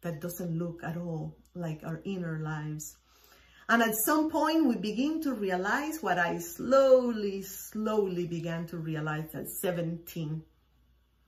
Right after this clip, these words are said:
that there is a part inside of us, like the women in the house of Bernarda Alba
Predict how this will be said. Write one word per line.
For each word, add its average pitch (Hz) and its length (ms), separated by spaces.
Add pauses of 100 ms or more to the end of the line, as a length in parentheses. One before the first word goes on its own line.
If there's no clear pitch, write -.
(120)
that 175 140
there 190 100
is 180 160
a 170 60
part 247 460
inside 202 560
of 185 120
us, 147 380 (280)
like 175 460
the 180 100
women 214 640
in 180 160
the 165 100
house 214 460
of 165 160
Bernarda 160 680
Alba 165 480